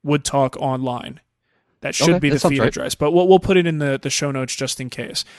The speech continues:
Speaker 1: Um, so,
Speaker 2: Absolutely.
Speaker 1: yeah, make sure you go there, subscribe directly to Wood Talk Online if you wanna continue to, uh, hear the, the honey in,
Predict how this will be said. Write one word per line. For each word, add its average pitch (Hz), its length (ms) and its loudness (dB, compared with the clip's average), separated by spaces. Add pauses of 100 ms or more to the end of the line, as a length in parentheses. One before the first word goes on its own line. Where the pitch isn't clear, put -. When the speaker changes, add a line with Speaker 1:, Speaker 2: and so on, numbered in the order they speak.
(200)
Speaker 1:
Um, 127 220 0
so, 107 60 -2
Speaker 2:
Absolutely. 90 480 -2 (100)
Speaker 1:
yeah, 156 180 -4
make 147 240 2
sure 196 160 2
you 180 140 2
go 165 200 6
there, 151 300 2
subscribe 143 540 -2
directly 135 680 -4 (220)
to 151 100 -2
Wood 139 200 0
Talk 131 260 -2
Online 123 400 -4
if 120 120 -10
you 127 60 -6
wanna 123 260 -6 (300)
continue 147 540 0
to, 131 260 -2
uh, 127 180 -2
hear 147 300 0
the, 123 320 -4
the 131 120 -10
honey 135 360 -2
in, 120 220 -8